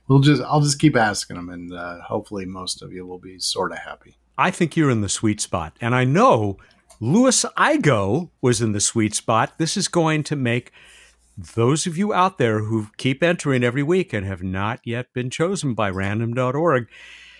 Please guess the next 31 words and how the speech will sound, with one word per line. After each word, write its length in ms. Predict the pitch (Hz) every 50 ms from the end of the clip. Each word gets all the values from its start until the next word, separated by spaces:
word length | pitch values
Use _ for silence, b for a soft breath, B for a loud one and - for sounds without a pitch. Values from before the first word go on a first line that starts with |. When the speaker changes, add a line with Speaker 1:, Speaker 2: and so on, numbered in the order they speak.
| B B B
Speaker 2:
it's 160 | - 87 - -
gonna 220 | - 101 95 110
make 240 | 123 131 135 - -
you 120 | 196 220
a 40 | 247
little 220 | 277 302 294 262
crazy. 760 | - - 196 175 165 160 147 139 165 208 247 262 247 220 - -
His 220 | - 131 123 113 -
first 480 | - - - - 185 220 226 196 -
time 340 | - 170 170 165 165 170 175 -
entering 800 | 160 151 147 139 - - 151 151 151 160 180 196 220 220 220 240
from 440 | - - - 120 110 110 107 - - -
Minnesota, 1000 | 107 101 98 101 101 104 127 175 208 214 196 - - 175 139 127 120 120 147 - _ _ b b b b b b b b b _
and 180 | - 101 98 95
he 640 | 85 - - - 117 113 120 131 135 139 151 - - - 127 104
got 240 | 104 98 98 104
it 80 | 120 -
right, 320 | - 104 107 113 117 110 98
I 100 | 95 90
believe. 580 | 82 92 92 85 95 107 117 123 127 131 117 -
He 160 | - 196 214
says 460 | 208 - 226 220 226 220 202 208 -
that 340 | - 175 170 165 170 160 143
that 260 | 160 160 160 - -
married 300 | 165 170 196 208 180 -
couple, 440 | - 190 214 208 - 170 147 123 - b b b b b b b b
Mark 520 | 98 104 113 127 151 190 208 208 - -
Lee 480 | 139 139 143 151 160 170 185 202 214 -
and 380 | - 143 120 117 113 110 101 92
Jan 580 | 90 95 123 123 131 147 156 160 156 143 110 -
Davis? 720 | 123 123 127 147 170 196 247 262 247 - - - -